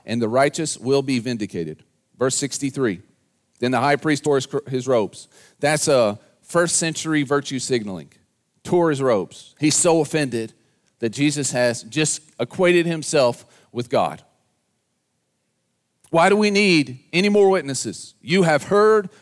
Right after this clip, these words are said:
the blasphemy. What's your decision?" They all condemned him as deserving death. They charged Jesus with blasphemy, which is totally bogus, because Jesus is God. And so it's not blasphemous for Jesus to say, "I am God."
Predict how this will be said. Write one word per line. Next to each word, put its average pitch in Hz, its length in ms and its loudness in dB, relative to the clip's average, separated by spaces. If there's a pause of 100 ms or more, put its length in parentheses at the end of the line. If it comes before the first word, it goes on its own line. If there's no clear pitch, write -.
the 147 100 0
blasphemy. 151 580 2
What's 143 260 0
your 165 100 -2
decision?" 147 460 -2
They 123 100 0
all 135 160 4
condemned 123 440 -6
him 101 240 -6 (200)
as 101 140 -10
deserving 107 480 -2
death. 85 320 -10 (640)
They 113 100 -2
charged 143 420 0
Jesus 143 360 -2
with 143 120 -8
blasphemy, 123 640 -4 (720)
which 135 180 -4
is 127 120 -6
totally 160 360 2
bogus, 135 400 0
because 123 300 -6
Jesus 139 380 -4
is 117 140 -8
God. 113 400 -2 (280)
And 110 80 -12
so 131 120 -2
it's 127 100 -2
not 139 180 0
blasphemous 127 580 -2
for 107 140 -10
Jesus 117 360 -6
to 107 80 -6
say, 110 220 -4
"I 107 160 -4
am 104 140 -4
God." 92 360 -4